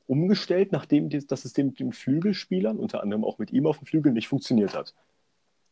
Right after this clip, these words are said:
Ja. Und war einfach eine Enttäuschung.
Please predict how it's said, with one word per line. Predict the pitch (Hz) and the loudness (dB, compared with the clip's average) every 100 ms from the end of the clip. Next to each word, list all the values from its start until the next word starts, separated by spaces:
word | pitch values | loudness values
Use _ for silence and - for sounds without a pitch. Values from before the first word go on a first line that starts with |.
| _ _ _ - _ _ | _ _ _ -20 _ _
Ja. | - 90 - _ _ _ _ _ _ _ _ _ | -4 -2 -4 _ _ _ _ _ _ _ _ _
Und | - - 101 98 113 - | -6 -2 -2 -2 -8 -12
war | - - | -8 -6
einfach | - - | -6 -6
eine | 110 | -2
Enttäuschung. | 104 - 110 101 | -2 0 -2 -4